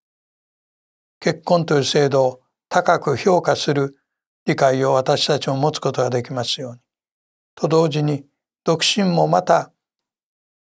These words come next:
素晴らしい生き方であり、賜物がある人はそのように召されていることも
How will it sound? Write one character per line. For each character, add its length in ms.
素 180
晴 140
ら 60
し 200
い 40
生 60
き 40
方 320
で 100
あ 60
り、 180
賜 280
物 180
が 140
あ 40
る 60
人 240
は 200
そ 180
の 80
よ 100
う 40
に 60
召 140
さ 200
れ 120
て 100
い 40
る 100
こ 140
と 120
も 220